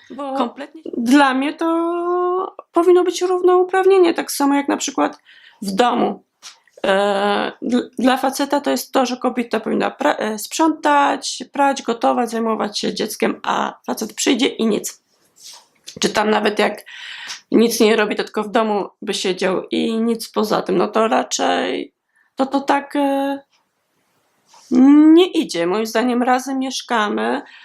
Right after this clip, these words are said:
Speaker 2: to razem sprzątamy, razem pierzemy, gotujemy, wychowujemy i tak dalej, a nie, że jedna osoba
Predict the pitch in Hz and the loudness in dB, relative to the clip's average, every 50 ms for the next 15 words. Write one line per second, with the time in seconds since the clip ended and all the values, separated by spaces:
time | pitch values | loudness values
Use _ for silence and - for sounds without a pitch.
0 | - - - - - _ _ _ - 262 254 254 254 254 262 262 254 262 254 - | -20 -20 -20 -20 -20 _ _ _ 0 2 2 4 2 0 0 -2 -4 -4 -6 -8
1 | - - - 262 254 254 262 262 254 262 269 277 277 262 - _ _ - 262 262 | -10 -6 -4 -4 -2 0 2 2 2 2 0 -2 -4 -6 -8 _ _ -4 0 0
2 | 262 262 254 262 262 262 254 - 269 254 247 254 262 262 262 269 269 254 233 254 | 0 0 0 0 0 0 0 2 0 0 2 2 0 2 2 2 0 0 2 0
3 | 262 269 - - 254 247 254 254 262 262 269 269 277 262 214 254 247 - 262 262 | 0 0 -2 -2 -2 0 2 2 2 2 2 0 0 0 -2 -4 -2 -2 -2 -2
4 | 254 233 240 254 240 233 226 226 240 262 269 269 311 320 294 339 359 349 311 277 | -2 -2 -2 -2 -2 0 0 0 0 -2 -2 -2 -2 -2 0 0 0 0 0 -2
5 | - - - 226 240 240 240 240 240 240 240 240 240 240 240 240 - 240 - - | -2 -2 -4 -4 -4 -4 -4 -4 -6 -6 -4 -4 -2 0 0 0 0 0 -2 -2
6 | - - - 240 214 214 - - - - | -6 -8 -6 -4 -2 0 -2 -2 -4 -8